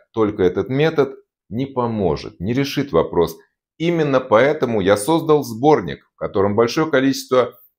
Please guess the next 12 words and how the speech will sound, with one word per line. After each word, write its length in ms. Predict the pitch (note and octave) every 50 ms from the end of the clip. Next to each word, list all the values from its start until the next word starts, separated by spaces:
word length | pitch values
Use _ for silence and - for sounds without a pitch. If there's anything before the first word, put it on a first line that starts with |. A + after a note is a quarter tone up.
| _ _ _
методов, 800 | - D#2+ F#2 G#2+ A2+ A2 - - F2+ E2 D#2 D2+ B1+ - - _ _ _ _ _ _ _ -
упражнений 1160 | B2 B2 - - B2+ C3 C3 G#2+ F2 F2 G2 G#2+ A#2 A2 G2+ F2+ E2 D2+ C#2 - - _ _ _ _ _ _ _ _ _ _
и 100 | - G2+
различных 720 | G2 G2+ G2 G2+ B2 D3 D#3 D#3 D#3 D#3 D3+ D3 - - _ _ -
методик, 720 | G#2+ C3+ D3+ D3+ D#3+ - D3 C#3+ B2 F#2+ D#2+ D#2 C#2+ - - _ _ _ _ _ _ _ _ _
которые 640 | - G2+ - - C3+ C3+ C3+ C3 C3 C3 A#2 - - - _ _ _ _ _ _ _ _ _ _ -
помогут 600 | F2 F2+ G2+ B2 D3 F3 G3+ F#3 C#3+ A2+ - -
вам 440 | E2+ F2+ E2 D2 C2+ B1 A#1+ - _ _ _ _
не 160 | - D#2+ F2 D#2+
дойти 640 | D2+ E2 E2+ D#2+ - - C#3+ F3 G3 F3+ - - -
до 160 | - D#3 D#3
точки 800 | - - C3+ D3+ F3+ F3 - - - C#3+ D3 C#3 C#3 C#3+ - _